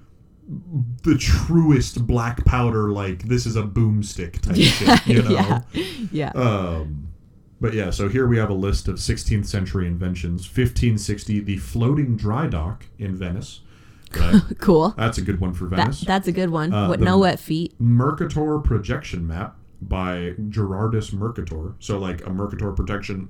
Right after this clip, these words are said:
Speaker 1: projection of, like, so instead of being just a flat map, it is a flat map that involves the curvature of the earth.
Speaker 2: Hmm.
Speaker 1: Right? So we can get around a little bit better 'cause we understand distances better, that it's not just Africa is the same size as whatever. It's Africa's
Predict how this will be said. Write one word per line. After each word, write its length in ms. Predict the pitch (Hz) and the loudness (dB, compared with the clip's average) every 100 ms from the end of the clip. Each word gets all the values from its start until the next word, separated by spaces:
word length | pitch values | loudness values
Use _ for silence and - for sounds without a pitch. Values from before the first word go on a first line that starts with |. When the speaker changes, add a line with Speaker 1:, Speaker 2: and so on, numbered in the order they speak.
| - | -2
Speaker 1:
projection 440 | 107 104 - 95 | -2 -2 -6 -6
of, 80 | 87 | -6
like, 220 | 92 82 - | -6 -6 -10
so 300 | - 117 95 | -4 -2 -2
instead 280 | 107 104 131 | -4 -2 0
of 140 | 120 107 | 0 0
being 240 | 110 104 | 0 -2
just 160 | 101 95 | -4 -6
a 80 | |
flat 400 | 90 - 107 104 | -8 -4 -4 -4
map, 400 | 95 107 71 - - - - - - | -6 -6 -8 -6 -6 -6 -20 -20 -10
it 80 | 113 | -4
is 100 | 107 | -2
a 60 | 98 | -4
flat 420 | - - 104 104 | -6 -4 -4 -4
map 380 | 95 95 90 - | -6 -6 -6 -6
that 300 | 104 92 92 | -6 -6 -6
involves 580 | 104 101 95 95 90 90 | -6 -4 -4 -6 -6 -8
the 160 | 101 90 | -8 -8
curvature 600 | - 127 113 107 - 104 | 0 2 2 0 -2 -2
of 140 | 85 | -2
the 120 | 90 90 | -6 -8
earth. 300 | 76 - - - - - - - - - - | -10 -12 -14 -18 -20 -20 -20 -20 -20 -20 -12
Speaker 2:
Hmm. 260 | 330 453 151 - - | -6 -4 -4 -6 -8
Speaker 1:
Right? 280 | 90 95 - | -6 -6 -10
So 160 | - 104 | -6 -4
we 120 | 98 | -4
can 100 | 101 | -4
get 140 | 101 | -4
around 320 | 101 101 101 92 | -4 -4 -4 -4
a 20 | |
little 160 | 92 90 | -4 -4
bit 160 | 87 | -6
better 200 | 92 90 | -6 -8
'cause 160 | 85 90 | -8 -8
we 100 | 95 | -8
understand 440 | 95 90 92 85 | -8 -8 -8 -6
distances 520 | 85 98 - 85 87 85 | -6 -6 -8 -10 -8 -8
better, 300 | 85 85 85 | -6 -6 -6
that 100 | 87 | -6
it's 160 | 82 | -8
not 200 | 95 90 | -10 -10
just 180 | 90 87 - | -10 -12 -10
Africa 540 | 110 - 101 98 92 | -8 -8 -8 -8 -8
is 300 | 95 90 85 | -8 -8 -6
the 80 | 90 | -8
same 260 | 87 92 87 | -8 -8 -6
size 340 | 92 92 87 | -6 -4 -4
as 140 | 85 82 | -6 -4
whatever. 380 | 92 101 92 87 | -4 -2 -2 -6
It's 120 | 87 | -6
Africa's 520 | 98 95 101 95 87 | -8 -8 -8 -8 -10